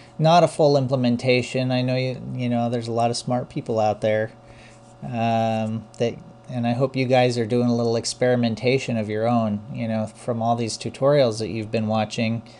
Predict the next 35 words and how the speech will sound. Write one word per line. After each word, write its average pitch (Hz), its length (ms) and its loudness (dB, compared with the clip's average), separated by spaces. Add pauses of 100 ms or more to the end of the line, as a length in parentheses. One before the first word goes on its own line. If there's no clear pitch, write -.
(520)
Uh, 104 540 2 (220)
you 127 180 0
know, 113 340 0
don't 160 200 4
be 202 80 6
afraid 175 420 4
to, 123 400 6
to 120 300 -4
hack 139 340 2
your 135 80 -2
projects 135 540 2
apart 107 500 -2
and 110 400 -2
try 123 280 4
adding 131 420 0
new 131 100 -2
things 131 340 -4
on 123 160 0
your 117 160 -4
own. 123 300 0
Try, 123 500 0
uh, 117 340 2 (520)
you 127 140 -4
know, 117 420 0
come, 131 320 -4 (320)
if 135 180 -2
you 127 100 -2
have 151 220 2
an 165 100 2
idea, 135 600 2
just - 260 -8 (300)
try 117 280 -2
to 151 100 -4
do 107 200 0
it 127 160 0